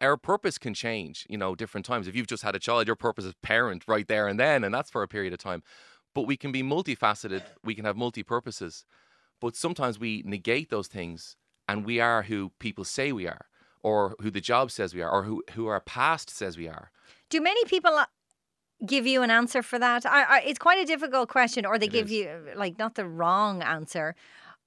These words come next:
Speaker 2: but do many people think about that? Like, I
Speaker 1: Great
Speaker 2: just read it
Speaker 1: question.
Speaker 2: there and I'm like,
Speaker 1: Most people
Speaker 2: "Oh,
Speaker 1: don't.
Speaker 2: who, who am I?
Speaker 1: Well,
Speaker 2: Who
Speaker 1: let me
Speaker 2: am
Speaker 1: give
Speaker 2: I?"
Speaker 1: you an example, right? There's three, three versions of Jennifer that exist
Speaker 2: Mm.
Speaker 1: at every given moment. The past Jennifer, the current, present, and the future Jennifer.
Speaker 2: Mm-hmm.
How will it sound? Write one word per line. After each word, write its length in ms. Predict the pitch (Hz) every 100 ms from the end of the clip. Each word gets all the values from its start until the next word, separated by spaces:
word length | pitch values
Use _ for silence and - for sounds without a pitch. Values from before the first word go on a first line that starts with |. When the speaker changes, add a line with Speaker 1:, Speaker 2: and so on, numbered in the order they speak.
| _
Speaker 2:
but 240 | 202 233 214
do 120 | 262
many 220 | 294 330
people 240 | 311 269
think 340 | 226 262 311 294
about 280 | 185 165 147
that? 360 | 135 - - -
Like, 160 | 247 262
I 100 | 302
Speaker 1:
Great 240 | 285 220
Speaker 2:
just 180 | 359 330
read 200 | 247 254 302
it 100 | 247
Speaker 1:
question. 40 |
Speaker 2:
there 220 | 240 208 190
and 220 | 220 220
I'm 80 | 220
like, 360 | 220 202 - -
Speaker 1:
Most 140 | 151
people 140 | 175 453
Speaker 2:
"Oh, 100 | 508
Speaker 1:
don't. 80 | 226
Speaker 2:
who, 80 | 220
who 260 | 523 523 370
am 320 | 508 622 719 554
I? 300 | 254 190 160
Speaker 1:
Well, 100 | - -
Speaker 2:
Who 40 |
Speaker 1:
let 60 | 453
me 60 |
Speaker 2:
am 60 | 480
Speaker 1:
give 100 | -
Speaker 2:
I?" 20 |
Speaker 1:
you 60 | 113
an 60 |
example, 380 | 95 101 92 85
right? 160 | 92 98
There's 140 | 104
three, 320 | - 147 139
three 300 | - - 151
versions 640 | 127 123 - 104 87 - - 92
of 80 |
Jennifer 360 | 92 101 95 98
that 120 | 87
exist 420 | 87 87 85 - -
Speaker 2:
Mm. 80 | 104
Speaker 1:
at 100 | 95
every 180 | 92 90
given 200 | 90 87
moment. 300 | 82 80 -
The 60 |
past 320 | - 104 110 -
Jennifer, 360 | 104 98 101 92
the 80 | 98
current, 420 | - 95 90 - _ _
present, 380 | - 92 90 85
and 100 | 85
the 60 | 82
future 320 | - 95 85
Jennifer. 360 | 82 76 - -
Speaker 2:
Mm-hmm. 260 | 202 175